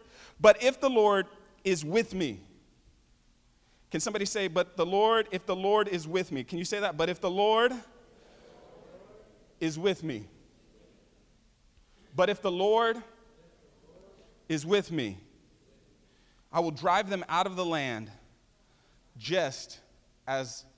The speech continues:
the Lord said. Let's pray. Father, I thank you, God, for your word. I thank you for your promise to be with us in every season, in every battle, in every fight, God, that we can wholeheartedly follow you. We can wholeheartedly trust in you.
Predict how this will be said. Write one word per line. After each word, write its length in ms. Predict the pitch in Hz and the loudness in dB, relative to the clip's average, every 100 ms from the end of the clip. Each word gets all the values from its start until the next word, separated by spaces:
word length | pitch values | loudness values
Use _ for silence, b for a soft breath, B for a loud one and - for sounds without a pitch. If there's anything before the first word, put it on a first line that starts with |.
| - | -12
the 100 | 131 | -8
Lord 240 | 127 123 | -6 -6
said. 380 | 120 - 117 95 - _ _ _ b b | -8 -8 -8 -8 -14 _ _ _ b b
Let's 140 | 185 | -8
pray. 260 | - 180 127 B B - | -4 -2 -4 B B -2
Father, 280 | - 196 190 | 4 4 4
I 80 | |
thank 260 | 180 202 190 | 0 -4 -6
you, 60 | 190 | -4
God, 260 | 175 170 | 0 0
for 140 | - 175 | -2 -4
your 140 | 156 | -4
word. 320 | 143 165 160 - | 0 0 0 -4
I 60 | |
thank 260 | - 170 160 | -8 -8 -8
you 60 | |
for 140 | 165 170 | -10 -8
your 120 | 147 | -8
promise 440 | - 180 151 165 | -6 -4 -4 -6
to 160 | - 180 | -6 -8
be 200 | 143 180 | -4 -6
with 300 | 156 165 165 | -4 -4 -4
us 320 | 165 175 - B B B | -6 -4 -10 B B B
in 120 | 143 170 | -8 -2
every 300 | 170 165 160 | -2 0 -2
season, 520 | - 190 185 165 165 | -4 -8 -8 -8 -6
in 100 | 147 | -4
every 300 | 156 160 160 | -4 -4 -6
battle, 460 | 123 143 151 151 143 | -4 -2 -2 -2 -6
in 80 | |
every 260 | 135 151 170 | -6 -6 -8
fight, 420 | - - 151 160 | -12 -6 -6 -4
God, 220 | 170 151 143 | -4 -4 -4
that 120 | 135 | -8
we 100 | 151 | -8
can 280 | - 139 123 B B | -8 -10 -10 B B
wholeheartedly 840 | - - 226 220 180 190 185 165 151 | -20 -4 0 0 0 -2 -2 -6 -8
follow 480 | - 170 175 196 202 | -6 -2 -2 -2 -6
you. 280 | 202 233 240 _ B B B | -8 -12 -14 _ B B B
We 120 | - 165 | -8 -4
can 100 | 180 | -4
wholeheartedly 680 | 170 196 175 180 170 165 | -4 -4 -2 -2 -4 -8
trust 440 | 143 - 202 190 - | -8 -6 -4 -6 -8
in 120 | 185 | -10
you. 220 | 196 208 | -8 -10